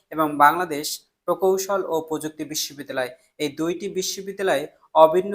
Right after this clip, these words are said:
প্রশ্নপত্রে নেওয়া হবে ভর্তি পরীক্ষা। অর্থাৎ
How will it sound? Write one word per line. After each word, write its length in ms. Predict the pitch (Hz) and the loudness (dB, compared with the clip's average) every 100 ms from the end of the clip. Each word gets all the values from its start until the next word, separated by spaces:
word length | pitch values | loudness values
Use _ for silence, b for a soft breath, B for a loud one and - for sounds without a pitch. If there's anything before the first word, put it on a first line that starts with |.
| 202 | -4
প্রশ্নপত্রে 600 | 180 170 - 196 190 175 | -4 -4 -6 -6 -6 -6
নেওয়া 240 | 147 156 170 | -2 -2 0
হবে 220 | 190 143 156 - _ - | -2 -4 -8 -10 _ -16
ভর্তি 360 | 151 160 160 156 | 0 0 0 -8
পরীক্ষা। 480 | 143 127 - - 127 - _ _ _ _ _ _ _ _ _ _ _ - | -6 -8 -8 -6 -6 -6 _ _ _ _ _ _ _ _ _ _ _ -2
অর্থাৎ 360 | 151 - 165 | 0 4 4